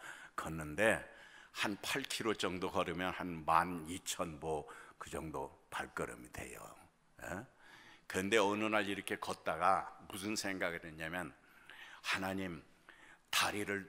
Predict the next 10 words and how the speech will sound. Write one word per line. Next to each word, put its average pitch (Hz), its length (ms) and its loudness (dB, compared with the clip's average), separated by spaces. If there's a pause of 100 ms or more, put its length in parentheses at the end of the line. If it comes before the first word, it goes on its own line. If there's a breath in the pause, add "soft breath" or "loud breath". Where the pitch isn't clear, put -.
(140)
두 123 280 -2
다리를 113 420 4
주셔서 98 560 -2
감사합니다." 98 1300 0 (180)
제가 92 280 -2
그랬어요. 69 520 -8 (760 soft breath)
왜, 139 240 8
무슨 151 300 4
생각이 156 260 12
되면, 147 280 6